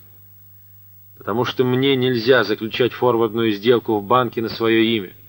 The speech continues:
Нужен какой-нибудь официальный повод, чтобы я мог об этом попросить». «А у меня такой повод есть?» моментально попался в расставленные сети Сондерс. «О, найти нетрудно.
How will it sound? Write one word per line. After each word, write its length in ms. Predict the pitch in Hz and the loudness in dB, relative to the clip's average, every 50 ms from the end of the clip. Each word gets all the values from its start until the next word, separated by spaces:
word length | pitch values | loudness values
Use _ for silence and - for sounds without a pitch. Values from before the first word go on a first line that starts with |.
| - - - | -20 -6 0
Нужен 280 | 131 135 131 131 123 | 2 4 4 4 2
какой-нибудь 460 | 117 127 123 - 147 135 131 127 117 | 0 0 2 2 2 4 2 2 0
официальный 580 | 110 - 139 123 - 151 139 131 120 117 117 110 | 0 -4 -6 -2 2 2 4 4 4 2 0 -2
повод, 340 | - - 135 123 110 107 - | 2 2 4 4 4 4 2
чтобы 220 | - - 110 110 | -2 -2 0 0
я 80 | 117 117 | 0 2
мог 200 | 123 127 - - | 0 0 0 0
об 140 | 117 110 120 | 0 0 0
этом 220 | 113 - 113 104 | 0 0 -2 -4
попросить». 580 | - 107 - 120 113 - - 113 101 87 - - - - - - - - - - - - - - - - | -4 -4 -2 -2 -4 -2 -4 -6 -8 -8 -10 -16 -20 -20 -20 -20 -20 -20 -20 -20 -20 -20 -20 -20 -10 -4
«А 140 | 95 92 | -2 -2
у 40 | 87 | -2
меня 160 | 95 107 127 | 0 -2 -2
такой 180 | 131 127 131 131 | 2 4 4 4
повод 300 | - 135 135 127 120 - | 6 6 4 4 4 4
есть?» 320 | 151 208 226 - - - - - - - - - - - - - | 2 2 2 0 -4 -12 -20 -20 -20 -20 -20 -20 -20 -20 -10 -4
моментально 440 | - 127 131 123 - 127 123 120 110 | -2 0 0 2 2 2 2 2 2
попался 460 | - 120 117 - 127 123 110 - 123 | 0 0 2 4 4 4 4 4 2
в 60 | 113 117 | 2 2
расставленные 540 | 117 - - 127 117 113 113 113 113 113 | 0 0 0 0 2 2 2 2 0 -2
сети 240 | 110 - 120 101 110 | 0 0 0 0 0
Сондерс. 520 | - - 120 107 98 90 90 - - - - - - - | -2 -2 -2 -4 -4 -6 -10 -12 -14 -18 -20 -20 -12 -2
«О, 280 | - 117 107 101 92 87 | 0 2 2 4 2 0
найти 340 | 90 101 127 127 - 180 185 | 0 -2 -2 -4 -4 -6 -6
нетрудно. 580 | 170 156 - 165 175 170 143 101 92 82 - | -6 -4 0 2 2 2 2 0 -4 -10 -14